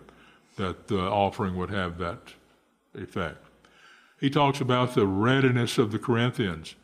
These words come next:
in the first part of verse two, and the fact that this readiness, this zeal of the Corinthians, is what is stirring up the Macedonians to give. And so that's the benefit to the, those others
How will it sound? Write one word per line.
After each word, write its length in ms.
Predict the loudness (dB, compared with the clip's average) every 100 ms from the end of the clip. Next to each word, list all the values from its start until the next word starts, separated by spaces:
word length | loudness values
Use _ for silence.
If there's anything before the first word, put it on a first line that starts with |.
| _ _
in 120 | -10
the 60 | -8
first 380 | -4 -2 -2 0
part 240 | 0 2
of 140 | -2 -2
verse 320 | -4 -4 -8
two, 420 | -4 -2 -2 -6 -14 -20 -20 -20 -12
and 140 | -8
the 40 | -4
fact 360 | 0 0 0
that 140 | -4 -2
this 200 | -2 -2
readiness, 680 | 0 2 4 4 2 -2
this 200 | -4 -6
zeal 680 | -6 -4 2 4 6 4 0 -6 -20 -10
of 140 | -6 -4
the 100 | -4
Corinthians, 680 | 0 2 2 2 -2 -2 -8 -20 -16 -8
is 180 | -6
what 220 | -2 0 0
is 120 | -2
stirring 440 | 2 4 4 2
up 140 | -2 -2
the 80 |
Macedonians 1200 | -2 0 -2 -2 -2 2 2 2 0 -4 -8 -12 -18 _ _ _ _ _ _ _ _ _ _ _ _ _ _ _ _
to 100 | -2
give. 460 | 2 2 2 -2 -6
And 160 | -8
so 120 | -6
that's 320 | -2 -2 -4 -4
the 100 | -2
benefit 600 | 0 -2 0 0 0 -2
to 80 | -4
the, 280 | -2 0
those 360 | 0 -2 -4 -4
others 640 | 0 2 2 2 -4 -12